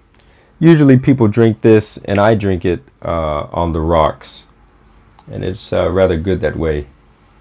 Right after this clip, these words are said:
<sighs> The smell is quite sweet. Very sweet. I'm trying to declare what this smells like. Just fruity, so to speak.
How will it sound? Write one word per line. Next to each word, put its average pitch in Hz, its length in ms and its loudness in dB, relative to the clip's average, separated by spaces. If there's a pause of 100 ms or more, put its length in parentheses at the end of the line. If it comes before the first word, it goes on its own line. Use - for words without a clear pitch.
(760)
<sighs> - 540 -20
The - 80 -10
smell 107 420 2
is 95 120 -4
quite 98 340 0
sweet. 117 380 -2 (3500)
Very 107 340 2
sweet. 101 300 -2
I'm 101 100 -2
trying 120 280 0
to 95 240 0 (2750)
declare 113 480 2
what 104 140 -6
this 101 140 -8
smells 104 380 -2
like. 82 340 -2 (1700)
Just 143 260 -4
fruity, 131 360 2
so 104 240 0
to 95 80 -4
speak. - 480 -6